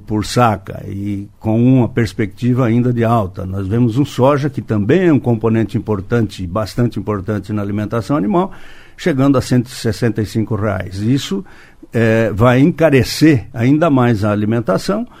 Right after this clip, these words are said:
Consequentemente, é, nós diminuímos o, o, a nossa lucratividade,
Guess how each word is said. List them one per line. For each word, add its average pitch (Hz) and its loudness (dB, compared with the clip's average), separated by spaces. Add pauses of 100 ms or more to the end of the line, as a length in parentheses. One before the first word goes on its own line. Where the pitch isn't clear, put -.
(240)
Consequentemente, 196 2 (380)
é, 127 6
nós 127 2
diminuímos 143 4
o, 127 0
o, 117 0
a 110 2
nossa 120 0
lucratividade, 113 -2